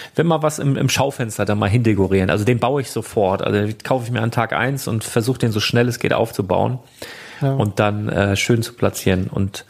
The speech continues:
Speaker 2: Aber ich hab,
Speaker 1: ja, aber
Speaker 2: aber guck mal, ich hab mir
Speaker 1: Ja.
Speaker 2: gerade mal, äh, ein Lineal geschnappt, weil ich mir das nicht vorstellen konnte. Der ist ja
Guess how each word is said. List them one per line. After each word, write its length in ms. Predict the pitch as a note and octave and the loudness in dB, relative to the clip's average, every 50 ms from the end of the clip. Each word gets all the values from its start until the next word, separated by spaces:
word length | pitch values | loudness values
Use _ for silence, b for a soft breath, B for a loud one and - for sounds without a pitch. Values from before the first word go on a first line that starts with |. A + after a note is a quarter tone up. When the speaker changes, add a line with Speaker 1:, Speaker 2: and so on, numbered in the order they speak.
| B B | B B
Speaker 2:
Aber 140 | B2 C#3+ | -2 -2
ich 100 | D3+ - - | -2 0 0
hab, 60 | - | 0
Speaker 1:
ja, 160 | E2+ - - | 0 0 0
aber 460 | - - G#2+ A#2+ A#2 A#2 - - - - - | -2 0 2 2 2 0 0 -4 -12 -12 -8
Speaker 2:
aber 160 | - C#3 D3 | -6 -6 -6
guck 160 | - - E3+ | -4 -4 -2
mal, 120 | D3+ D3 | -2 -2
ich 100 | D3+ - | -2 -2
hab 160 | - D#3+ - - | -6 -8 -6 -4
mir 100 | D#3+ D3+ | 0 0
Speaker 1:
Ja. 120 | - A#2 | 2 2
Speaker 2:
gerade 180 | C3+ D#3 D#3 D#3 | 2 0 0 0
mal, 480 | D3 C#3+ C#3+ C#3 C#3 C#3 C#3 C3+ C3 | -2 0 0 0 2 2 0 0 -2
äh, 360 | F2+ A2+ B2+ B2+ B2+ B2 B2 - F#2+ | -4 -4 -2 -2 -2 -2 -4 -6 -8
ein 300 | C3 C3+ A2+ G#2+ C3 B2 | -10 -10 -8 -6 -4 -2
Lineal 540 | C3 C3 C3+ B2+ B2+ B2 C3+ D#3 F3 E3+ | 0 2 2 2 2 2 4 4 4 4
geschnappt, 420 | C#3 C3 - - C#3 B2 A#2+ - - | 4 2 2 2 -4 -4 -4 -4 -8
weil 80 | B2+ | -10
ich 120 | A#2+ A#2 - | -10 -8 -10
mir 60 | C3 | -10
das 200 | B2+ B2+ - - | -10 -10 -12 -12
nicht 100 | A#2+ - | -16 -14
vorstellen 460 | - - C#3 D3 - - B2 A#2 A#2+ | -8 -8 -8 -8 -6 -8 -6 -6 -4
konnte. 300 | - - B2 A2+ A2+ A#2+ | 2 4 4 4 4 2
Der 120 | - B2 A#2+ | 0 0 0
ist 140 | C#3 - | 0 0
ja 100 | - C#3 | 0 -2